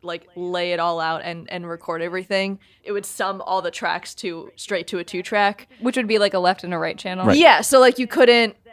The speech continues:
Speaker 1: then, like, go and edit individual tracks or individual instruments. You just have to, like
Speaker 2: Get your levels right the whole time.
Speaker 1: Yeah, and then it, they all just print together, and then you kind of, the only thing you can do is edit the whole. You can't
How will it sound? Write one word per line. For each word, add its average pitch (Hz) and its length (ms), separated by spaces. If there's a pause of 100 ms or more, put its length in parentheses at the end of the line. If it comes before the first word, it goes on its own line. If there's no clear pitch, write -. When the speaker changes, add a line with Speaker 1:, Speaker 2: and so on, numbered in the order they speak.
(120)
Speaker 1:
then, 208 300
like, 196 380
go 196 340
and 196 220
edit 185 560
individual 175 920
tracks 180 400
or 180 60
individual 170 420
instruments. 160 580
You 175 120
just 165 160
have 165 160
to, 170 100
like 165 460 (280)
Speaker 2:
Get 175 160
your 190 120
levels 190 380
right 185 280 (200)
the 208 100
whole 214 220
time. 208 280
Speaker 1:
Yeah, 330 340
and 247 140
then 247 340
it, 226 260 (120)
they 220 160
all 208 140
just 202 220
print 208 180
together, 220 400
and 196 220
then 196 180
you 202 180
kind 190 260
of, 175 220
the 196 120
only 202 140
thing 196 180
you 190 100
can 190 120
do 180 160
is 180 120
edit 170 240
the 175 100
whole. 170 220
You 165 140
can't 170 360